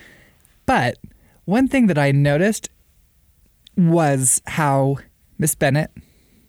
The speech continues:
Elizabeth Bennet, main character's mom, very well played in that film. Her concern is always for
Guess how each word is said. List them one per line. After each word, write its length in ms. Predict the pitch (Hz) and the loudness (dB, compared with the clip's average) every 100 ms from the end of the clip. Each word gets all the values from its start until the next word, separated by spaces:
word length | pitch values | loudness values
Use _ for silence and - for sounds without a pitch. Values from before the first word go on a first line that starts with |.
| _ _ _ _ | _ _ _ _
Elizabeth 460 | 139 135 131 127 - | -2 0 0 -2 -2
Bennet, 220 | 135 127 | -2 0
main 200 | 135 131 | -2 -2
character's 460 | 135 123 127 127 127 | -2 -4 -4 -2 0
mom, 420 | 123 107 110 127 - _ _ _ _ | 0 -2 -6 -6 -10 _ _ _ _
very 300 | 127 131 120 | -6 -2 -2
well 160 | 95 - | -4 -10
played 260 | - - 131 | -8 -8 -6
in 60 | |
that 180 | 101 - | -8 -8
film. 300 | - 78 127 _ _ - - - - _ _ _ | -10 -10 -10 _ _ -20 -20 -20 -20 _ _ _
Her 280 | - 214 226 | -8 -4 -4
concern 760 | - 156 139 - 143 151 208 | -2 0 0 0 0 2 0
is 180 | 220 135 | 0 -2
always 380 | 131 139 131 - | 0 0 -2 -4
for 640 | - 139 131 123 120 120 | -6 -2 0 2 0 -2